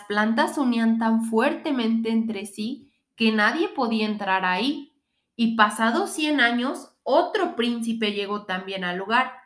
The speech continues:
Ahí se encontraba un anciano que relataba los hechos sucedidos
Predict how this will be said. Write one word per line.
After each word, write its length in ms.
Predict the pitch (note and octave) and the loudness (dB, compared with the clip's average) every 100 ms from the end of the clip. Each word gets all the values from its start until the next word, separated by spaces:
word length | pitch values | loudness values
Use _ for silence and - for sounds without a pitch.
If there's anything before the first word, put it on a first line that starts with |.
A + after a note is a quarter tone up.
| _ _ - | _ _ -2
Ahí 340 | G#3 G#3+ A3 A3+ | 2 2 2 0
se 120 | D4+ | -2
encontraba 840 | E4 C4 A#3 A3+ G#3+ G#3+ A3+ - A#3 | 0 0 2 4 4 4 -2 -4 -4
un 180 | A#3 | 0
anciano 760 | A3+ G#3+ A3 A#3 B3+ C#4+ E4 E4 | 2 0 -2 -2 0 0 0 -2
que 120 | C4+ | -2
relataba 640 | A3 G#3+ G3 - G#3 G#3+ | 0 0 -2 2 2 2
los 260 | G#3 G3+ - | 0 -4 -8
hechos 320 | - A#3 A3+ | -8 -8 -8
sucedidos 720 | G#3 - F#3 A3 B3 C#4+ C#4+ | -8 -8 -6 -4 -2 -4 -6